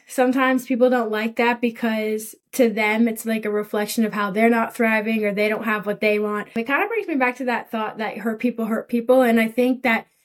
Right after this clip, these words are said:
if you're thriving in your life and everything's going right and you're feeling good and, you know, somebody else is jealous of that, envious of that, that is not your problem. <laughs> Like, you know what I mean? Like, it's not your problem to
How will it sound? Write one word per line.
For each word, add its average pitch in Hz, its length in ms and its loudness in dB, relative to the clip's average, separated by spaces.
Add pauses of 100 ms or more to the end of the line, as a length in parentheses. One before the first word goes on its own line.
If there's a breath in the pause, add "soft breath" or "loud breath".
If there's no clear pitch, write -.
(120)
if 233 160 -6
you're 349 140 2
thriving 240 460 0
in 269 80 4
your 240 120 2
life 226 260 0
and 240 80 2
everything's 262 400 0
going 240 300 4
right 226 240 2
and 214 80 -2
you're 226 120 2
feeling 226 420 2
good 214 320 0
and, 208 300 -2
you 220 120 0
know, 208 160 0
somebody 226 580 2
else 202 340 -2
is 220 140 0
jealous 240 360 4
of 247 60 4
that, 220 240 0
envious 226 340 0
of 233 60 -4
that, 214 260 -4
that 269 200 2
is 247 120 2
not 226 240 2
your 214 120 -10
problem. 202 560 -12
<laughs> - 20 -20
Like, 339 400 0 (400 loud breath)
you 277 140 -2
know 277 80 2
what 277 80 4
I 262 100 4
mean? 240 320 4
Like, 226 160 0
it's 262 140 -2
not 254 220 0
your 254 120 4
problem 233 480 0
to 226 440 2